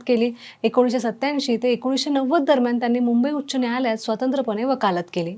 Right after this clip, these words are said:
त्यानंतर नागपूर खंडपीठात त्यांनी आपली कारकीर्द पुढे नेली. एकोणीसशे ब्याण्णव ते त्र्याण्णव मध्ये ते नागपूर खंडपीठात सहाय्यक सहकारी वकील आणि अतिरिक्त लोक अभियोक्ता होते. दोन हजार मध्ये त्यांची नागपूर खंडपीठासाठी सरकारी वकील म्हणून नियुक्ती झाली. चौदा नोव्हेंबर दोन हजार तीन रोजी त्यांना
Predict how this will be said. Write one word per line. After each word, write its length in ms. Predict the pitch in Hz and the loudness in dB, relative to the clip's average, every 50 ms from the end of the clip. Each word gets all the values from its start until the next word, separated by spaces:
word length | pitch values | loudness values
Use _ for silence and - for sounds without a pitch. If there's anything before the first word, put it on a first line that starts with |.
| - | -8
त्यानंतर 420 | - 196 190 202 208 214 202 208 214 | -6 -4 -4 -4 -4 -4 -4 -4 -4
नागपूर 400 | 220 208 190 190 - - 240 240 240 | -4 -4 -6 -6 -4 -4 -2 -2 -2
खंडपीठात 520 | - 254 240 247 247 254 247 233 226 226 | 0 0 0 0 0 0 -2 -2 -2 -2
त्यांनी 260 | 226 226 220 226 233 | -2 -2 -2 0 0
आपली 240 | 233 220 226 226 226 | -2 -2 -2 -4 -4
कारकीर्द 540 | 233 - 220 233 254 294 - 269 214 190 220 254 254 - | -2 -2 -2 -2 -2 -2 -2 -2 -2 -2 -2 -4 -2 2
पुढे 200 | 285 277 277 277 | 2 2 4 4
नेली. 260 | 262 262 240 247 254 254 - - - - - - - - - | 4 4 4 2 0 -2 -6 -14 -20 -18 -18 -18 -14 -4 0
एकोणीसशे 420 | 302 285 339 339 339 - - 359 | 2 4 6 6 6 4 4 4
ब्याण्णव 360 | 302 277 294 285 285 285 294 294 | 4 4 2 2 2 0 2 2
ते 80 | 311 311 | 2 2
त्र्याण्णव 360 | 311 294 262 254 254 277 294 | 2 2 2 2 2 0 0
मध्ये 220 | 294 285 254 254 240 | 0 2 2 2 2
ते 60 | 262 | 2
नागपूर 460 | 254 240 220 214 214 - - 277 294 302 285 | 0 0 -2 -4 -6 -6 -4 -2 -2 -2 -2
खंडपीठात 640 | - 277 240 233 233 226 247 233 233 208 214 240 233 - - _ _ _ | 0 0 2 2 2 0 -2 -2 0 0 -2 -2 -4 -8 -16 _ _ _
सहाय्यक 420 | - - 240 240 254 254 277 - 262 | 0 0 2 2 2 2 0 -2 -4
सहकारी 440 | - 262 254 254 247 285 311 339 | -4 -2 0 0 2 2 2 2
वकील 320 | 330 285 240 190 - 208 196 - | 4 4 2 2 2 0 0 0
आणि 280 | - 220 214 240 269 254 262 - | -2 -2 0 0 0 0 -2 -2
अतिरिक्त 520 | - 220 220 277 285 294 285 - - - 339 320 | -6 -4 -2 -2 0 0 -2 -2 -2 0 2 2
लोक 340 | 285 254 262 294 302 - - - | 4 4 4 4 4 0 -4 -4
अभियोक्ता 520 | - 220 196 269 285 285 277 277 - 269 262 | -2 0 2 2 2 2 0 -2 0 0 0
होते. 320 | 254 233 190 - - 165 - - - - - - - - - - | 2 0 0 -2 -4 -6 -4 -6 -6 -8 -8 -10 -12 -14 -2 2
दोन 120 | 294 302 | 4 8
हजार 160 | 330 359 349 | 8 8 8
मध्ये 160 | 339 330 339 330 | 8 6 6 4
त्यांची 260 | 330 294 277 247 294 | 4 4 4 4 2
नागपूर 340 | 277 269 247 247 - 285 302 285 | 2 2 0 0 0 0 0 0
खंडपीठासाठी 640 | 302 277 262 262 240 247 240 247 254 247 214 254 | 0 0 0 2 2 2 0 0 0 0 0 0
सरकारी 420 | 247 - 247 220 196 - 233 247 247 | 0 2 0 0 0 0 2 2 2
वकील 280 | 226 214 - - 269 285 | 2 0 0 0 0 0
म्हणून 300 | 277 240 226 226 240 240 | 2 2 2 2 2 2
नियुक्ती 320 | 240 254 262 233 277 285 | 2 0 0 0 0 0
झाली. 280 | 226 262 247 254 262 262 | 0 2 0 0 -2 -4
चौदा 340 | 254 - 233 214 202 220 | -2 -2 0 0 0 0
नोव्हेंबर 380 | 226 220 220 220 233 233 240 247 | -2 -2 -2 -2 -2 -2 0 0
दोन 140 | 226 233 220 | -2 -2 -2
हजार 220 | 214 208 233 220 | -2 -4 -4 -4
तीन 280 | 226 254 269 302 311 311 | -2 -2 0 0 2 2
रोजी 220 | 311 262 214 240 | 2 2 2 2
त्यांना 360 | 233 254 254 247 233 214 240 | 0 0 0 0 0 0 -2